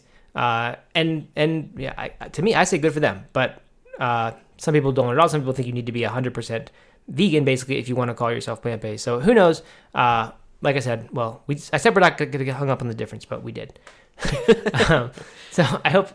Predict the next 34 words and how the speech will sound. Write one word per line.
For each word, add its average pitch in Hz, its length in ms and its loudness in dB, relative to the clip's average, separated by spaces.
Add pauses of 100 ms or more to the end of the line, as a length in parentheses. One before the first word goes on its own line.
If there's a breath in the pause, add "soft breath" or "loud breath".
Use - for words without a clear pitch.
(140)
I - 40 -4
hope 160 200 -2
you, 160 120 2
the 151 100 4
listener, 143 300 2
don't 117 180 -2
get 117 120 -2
hung 113 120 -6
up 110 120 -6
on 120 80 -8
the 120 80 -6
difference. 120 340 -10 (520 loud breath)
Um, 113 400 0 (240)
but 175 120 2
back 262 180 6
to 262 60 2
the 233 60 4
question: 147 420 2
What 151 220 2
do 151 140 0
vegans 135 420 0
eat? 135 260 -8 (460 soft breath)
Um, 127 500 2 (1400)
uh, 147 120 -6
you 233 80 4
know, 262 80 8
I 233 140 6
get 349 120 -2
a 330 40 0
lot 247 160 8
of 247 60 -2
people, 226 140 4
it's - 180 0
not 277 260 2